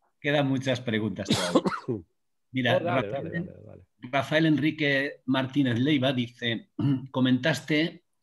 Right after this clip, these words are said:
Speaker 1: que el manas inferior es el manasaputra del manas superior.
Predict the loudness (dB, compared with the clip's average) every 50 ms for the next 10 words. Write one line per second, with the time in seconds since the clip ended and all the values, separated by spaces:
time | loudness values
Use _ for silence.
0 | _ _ _ -8 -6 -4 -2 -4 -4 -6 -8 -6 -4 -2 0 0 0 0 0 0
1 | 0 0 0 0 0 -2 -4 -2 -2 0 0 -2 -4 -6 -10 _ _ _ _ _
2 | _ _ _ -10 -8 -4 -2 0 2 2 2 2 2 2 0 -2 -2 -6 -6 -4
3 | -4 -4 -4 -4 -4 -4 -4 -4 -4 -6 -8 _ -10 -8 -6 -4 -4 -2 -2 -2
4 | -2 -2 -2 -4 -4 -6 -8 -10 -8 -6 -4 -4 -4 -4 -6 -10